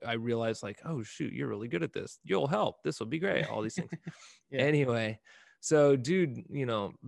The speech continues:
Speaker 1: built a lot of the mocks, what they call my own creation. He built a lot of the mocks within the movie and, um, just phenomenal stuff. And he's just an artist and all this. And I was like, "This guy's really good at this." And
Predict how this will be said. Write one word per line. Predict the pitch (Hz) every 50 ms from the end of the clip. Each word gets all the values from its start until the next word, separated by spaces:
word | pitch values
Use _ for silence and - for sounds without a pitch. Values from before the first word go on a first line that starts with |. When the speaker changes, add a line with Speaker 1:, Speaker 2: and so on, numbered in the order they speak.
| 117 104
Speaker 1:
built | 131 131 120 -
a | 117
lot | 117 113 113 113 113 117 117 117 117 113
of | 110 104
the | 107
mocks, | 104 104 104 107 107 113 120 - - -
what | - 120
they | 120 113
call | - 123 120 120 117
my | 113 107 107
own | 104 107 110
creation. | - - 107 104 107 - 127 123
He | 120 139
built | 127 147 156 -
a | 135
lot | 123 120 120 120
of | 120
the | 113
mocks | 110 107 107 117 - - -
within | 135 120 107 110 107
the | 104
movie | 104 110 127 147 147 120 113 110 107 117 _ _ _ _ _ _ _ _
and, | - 120 113 107 104 104 104
um, | 104 98 92 90 113
just | 113 165 165 - -
phenomenal | - 123 117 110 107 107 101 98 95 110
stuff. | - - - - 101 104 - -
And | 107
he's | 104 104
just | 123 123 - -
an | - 98
artist | 95 98 101 - - - - -
and | 107
all | 101 98 95
this. | - 110 - -
And | -
I |
was | 104 107
like, | 110 -
"This | 165 151 -
guy's | - 123 117 -
really | - - - -
good | - -
at | - - -
this." | - - - - _ _ _ - - - - _ _ _ _ _ -
And | 127 127 123 120 120 117 117 117 -